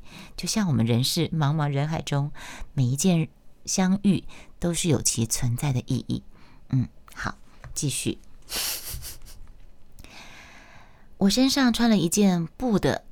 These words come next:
连身裙，拖到脚边，脚上穿了一双拖鞋。出门时顺手抓了挂在门上的啤酒壶，里面有一公升的红酒，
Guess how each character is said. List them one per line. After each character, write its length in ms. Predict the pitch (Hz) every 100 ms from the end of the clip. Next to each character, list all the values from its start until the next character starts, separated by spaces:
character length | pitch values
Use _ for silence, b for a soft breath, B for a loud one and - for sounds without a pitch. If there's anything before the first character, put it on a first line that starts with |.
| -
连 260 | 151 156
身 240 | 180 226 226
裙， 440 | - 151 135 151 - B B - - -
拖 260 | - 247
到 280 | 247 247 208
脚 320 | - - 139
边， 360 | - 165 175 202 - B B B B
脚 200 | - 143
上 240 | 131 180 160
穿 180 | - 160
了 60 |
一 80 | 147
双 240 | 151 151 147
拖 200 | - 170
鞋。 400 | - 135 104 - - B B B B B
出 200 | - 254
门 180 | 247
时 360 | 202 - 165 170 B B
顺 280 | - 226 180
手 240 | - 135
抓 280 | 123 170 170
了 260 | 165 143 -
挂 240 | - 180 156
在 200 | 180 156
门 300 | 139 123 139
上 260 | 208 180
的 200 | 147 131 B B B
啤 260 | - - 143
酒 240 | 160 151
壶， 460 | 117 - 113 113 - - - B B B B B B
里 140 | - 151
面 180 | 165 180
有 120 | 123
一 60 | -
公 280 | - 170 165
升 200 | - 156
的 80 | 143
红 300 | - 120 123
酒， 300 | 180 147